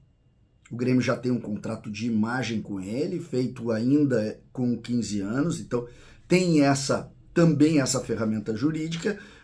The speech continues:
mas é um jogador também tido como pérola para o mercado exterior. Nathan Fernandes, da mesma maneira. Inclusive, a informação que se tem,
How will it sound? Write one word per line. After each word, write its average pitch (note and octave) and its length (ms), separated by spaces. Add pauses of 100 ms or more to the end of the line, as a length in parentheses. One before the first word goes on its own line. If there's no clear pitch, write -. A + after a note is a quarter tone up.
mas D#3 460 (400)
é E3 160
um E3 100
jogador B2+ 460
também B2 480
tido C#3 560
como C#3+ 400
pérola D#3 640 (100)
para F3 320
o F3+ 40
mercado C3+ 440
exterior. A#2+ 560 (1200)
Nathan C3+ 320
Fernandes, C#3+ 800
da B2 200
mesma B2+ 440
maneira. A#2 360 (120)
Inclusive, C3 640
a A2+ 40
informação A2+ 600
que C#3+ 100
se C#3+ 140
tem, C3 480